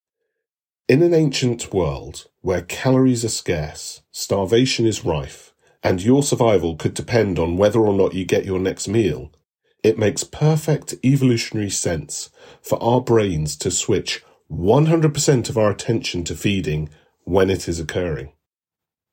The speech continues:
It's as though the brain is saying, "Hey, we have food here.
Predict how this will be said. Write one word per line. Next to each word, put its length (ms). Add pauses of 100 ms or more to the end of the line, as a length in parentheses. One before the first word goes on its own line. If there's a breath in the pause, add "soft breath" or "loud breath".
(360)
It's 240
as 180
though 200
the 80
brain 320
is 140
saying, 340
"Hey, 440 (100)
we 200
have 160
food 300
here. 240